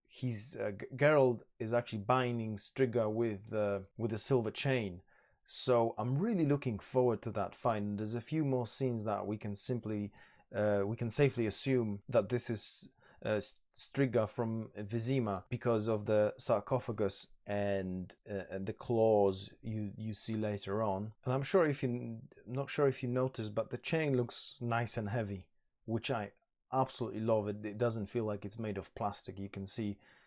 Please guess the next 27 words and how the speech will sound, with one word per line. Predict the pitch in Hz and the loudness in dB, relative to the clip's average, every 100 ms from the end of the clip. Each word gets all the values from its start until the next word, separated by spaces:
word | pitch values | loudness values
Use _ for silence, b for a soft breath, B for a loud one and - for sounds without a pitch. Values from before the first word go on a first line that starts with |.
| b b | b b
that | 107 95 - | -2 -2 -6
Henry | - 123 110 101 | -8 -4 -2 -4
Cavill | 110 101 107 101 | -4 0 2 2
is | 101 | -2
actually | 107 - 101 | -6 -6 -4
making | 104 104 104 101 | -2 -2 -4 -4
an | 98 | -2
effort | 98 - 92 | -4 -6 -10
to | 98 | -10
swing | - 117 98 | -6 -4 -4
it. | 90 | -4
So | 87 104 95 | -6 -4 -4
this | 104 101 | -4 -6
is | 98 | -8
really, | 95 110 104 101 | -6 -4 -2 -2
really | 101 95 | -2 -4
cool. | - 120 117 117 _ _ - | -2 0 0 -4 _ _ 2
And | 151 156 147 | 2 4 4
again, | 123 110 95 90 _ - 110 | 4 2 0 -6 _ -18 -4
this | 135 139 - - - - | 2 2 2 -10 -12 -6
little | 117 117 110 107 104 | 0 0 0 -4 -6
frame | - - 123 117 113 110 107 | -12 -2 0 2 0 -4 -6
feels | - 160 160 147 123 | 0 6 8 6 4
like | 107 104 101 - - _ _ | 2 2 0 -4 -20 _ _
he's | _ - 104 | _ -10 -6
hunting | - 120 117 110 | -4 -4 -4 -6
from, | - 107 104 101 | -6 -4 -4 -6